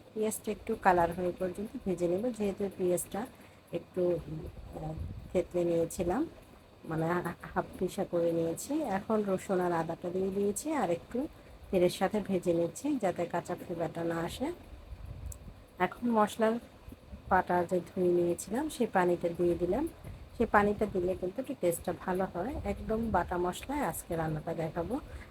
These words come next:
আর এখানে গুঁড়া, হলুদের গুঁড়া দিয়েছি এক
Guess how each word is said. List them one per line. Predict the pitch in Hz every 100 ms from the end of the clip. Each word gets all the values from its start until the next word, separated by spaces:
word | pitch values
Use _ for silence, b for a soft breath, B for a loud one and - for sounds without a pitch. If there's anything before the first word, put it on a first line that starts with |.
| -
আর | 196
এখানে | 220 233 226 226
গুঁড়া, | 196 208 208 208 208 - - 196
হলুদের | 180 180 185
গুঁড়া | 185 190
দিয়েছি | 196 202 196 277 370 - B B -
এক | 160